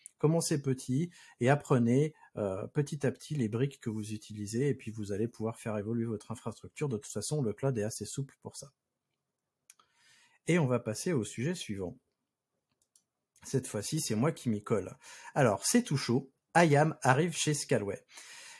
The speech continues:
Chez Scalway et pour tout le monde, puisque c'est plus en bêta. C'est donc un pas de plus vers les attendus d'un cloud conforme à l'état de l'art.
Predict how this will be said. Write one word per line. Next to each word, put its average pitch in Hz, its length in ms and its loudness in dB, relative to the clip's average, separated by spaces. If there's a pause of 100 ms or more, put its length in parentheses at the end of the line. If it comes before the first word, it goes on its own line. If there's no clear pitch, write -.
(120)
Chez - 180 8
Scalway 180 480 6
et 143 80 6
pour 139 220 -2
tout 170 100 -2
le 147 60 0
monde, 110 360 0
puisque 151 320 -2
c'est - 200 -2
plus 185 160 -2
en 151 100 4
bêta. 107 340 -4 (360)
C'est 185 240 4
donc 180 380 -2
un 117 100 2
pas 180 140 2
de 180 40 -12
plus - 320 -4
vers 117 220 2
les 107 160 0
attendus 151 380 0
d'un 113 160 2
cloud 160 340 -2 (160)
conforme 165 460 2
à 110 40 2
l'état 135 300 0
de 104 80 -6
l'art. - 320 -10